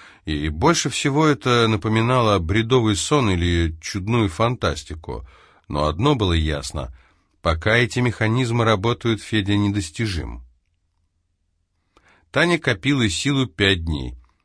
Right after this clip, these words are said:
Потом Федя и другие фигуры куда-то исчезли — и пришлось ждать еще двое суток.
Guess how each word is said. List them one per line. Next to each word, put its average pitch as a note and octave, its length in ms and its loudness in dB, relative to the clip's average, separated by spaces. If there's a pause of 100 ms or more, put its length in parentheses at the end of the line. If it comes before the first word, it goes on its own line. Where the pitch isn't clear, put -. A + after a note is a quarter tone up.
(140)
Потом D3 540 0
Федя A#2 500 2
и F#2+ 200 -2
другие F2+ 420 0
фигуры E2+ 460 -2
куда-то D#2+ 500 -2
исчезли — C#3+ 580 0 (500)
и D2 160 -4
пришлось E2+ 640 0
ждать F#2+ 480 0
еще F2+ 580 0
двое D#2+ 360 0
суток. D2+ 480 -10